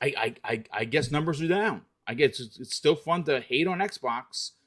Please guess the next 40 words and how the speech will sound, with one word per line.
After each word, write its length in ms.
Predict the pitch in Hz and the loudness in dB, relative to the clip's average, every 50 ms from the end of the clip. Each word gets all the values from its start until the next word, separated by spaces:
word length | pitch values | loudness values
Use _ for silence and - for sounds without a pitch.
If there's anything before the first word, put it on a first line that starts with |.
| _ _ _ _ _ _ _ _ _ _ _ - | _ _ _ _ _ _ _ _ _ _ _ -10
I 60 | 208 | -8
wanna 160 | 240 302 359 | -6 -4 -4
go 80 | 359 294 | -4 -4
first. 580 | - - 190 180 175 165 139 - - - - - - | 0 2 2 4 4 2 0 -4 -8 -8 -8 -6 -2
Uh, 320 | 127 127 127 120 117 - - - | 0 2 2 2 2 0 -2 -4
to, 160 | - 139 - | -2 -2 -2
you 60 | 156 | 0
know, 100 | 156 160 | 0 2
I'll 160 | - 160 202 | 4 4 4
go 160 | 190 214 226 | 6 6 6
back 240 | 208 175 208 196 190 | 6 8 6 4 4
in 80 | 185 180 | 2 0
the 60 | 156 | -2
same 280 | - - 160 156 147 139 | -2 -2 -2 0 2 4
order. 240 | 135 135 135 131 | 4 6 4 4
Umbra, 280 | - 175 185 170 196 214 | 2 2 2 2 2 2
I 40 | 240 | 2
wanna 120 | 311 330 | 0 -4
go 80 | 277 247 | -2 -2
to 60 | 175 | -2
you 40 | 120 | -2
first 340 | - - 110 107 107 - - | -2 -2 -2 -2 -2 -2 -4
on 160 | 98 90 90 | -6 -8 -8
this. 200 | 90 87 85 - | -10 -10 -10 -10
Again, 300 | 165 175 165 202 190 185 | -8 -4 -2 -2 0 0
this 160 | 196 196 - | 0 -2 -2
is 240 | 220 226 190 - - | -2 -4 -4 -4 -4
not, 220 | 202 226 233 180 - 185 180 - 175 | -6 -6 -6 -8 -10 -12 -12 -10 -4
maybe 300 | 190 202 226 226 202 233 | 0 0 0 0 0 0
this 220 | 190 214 - - | 0 0 0 -2
is 80 | 180 165 | -4 -4
not 180 | 190 185 170 151 | -2 -2 -2 -2
a 40 | |
big 260 | 135 131 143 131 117 113 | -2 -2 -4 -4 -4 -4
deal 260 | 123 127 127 127 123 | 0 0 2 0 0
for 160 | - 120 117 | -2 -6 -8
a 40 | 113 | -6
lot 200 | 113 117 120 120 | -4 -4 -4 -4
of 80 | 117 | -6
people, 560 | - 120 117 113 113 - 113 107 107 139 - | -6 -8 -8 -8 -6 -4 -2 0 0 -2 -2